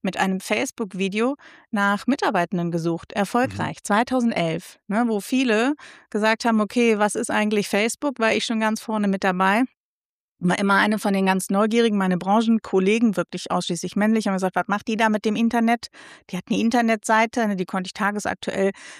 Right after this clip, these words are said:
Speaker 1: bearbeiten auch, weil ich, ähm, auch Bildhauerkurse gegeben habe und da die, die Bestände dann dementsprechend immer einpflegen musste. Und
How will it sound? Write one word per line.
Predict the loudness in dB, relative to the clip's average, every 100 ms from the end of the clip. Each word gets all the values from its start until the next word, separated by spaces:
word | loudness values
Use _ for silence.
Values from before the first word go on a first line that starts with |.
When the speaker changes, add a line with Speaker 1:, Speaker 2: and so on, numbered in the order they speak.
| -12 -4
Speaker 1:
bearbeiten | 0 2 4 2 2
auch, | 0 2
weil | 0 -2
ich, | -4 -2
ähm, | -2 0
auch | -2
Bildhauerkurse | -2 -2 0 -2 2 0 0
gegeben | -4 -2 -2 -2
habe | -4 -4
und | -2
da | 0
die, | 0 -2 -4
die | -6
Bestände | -8 -4 -2 0 0
dann | 0
dementsprechend | -2 -2 -4 -6 -6 -6
immer | -4 -4
einpflegen | -2 -2 -4 -2
musste. | -2 -2 -2 -4 -6 -20 -20 -10
Und | -2 0 -2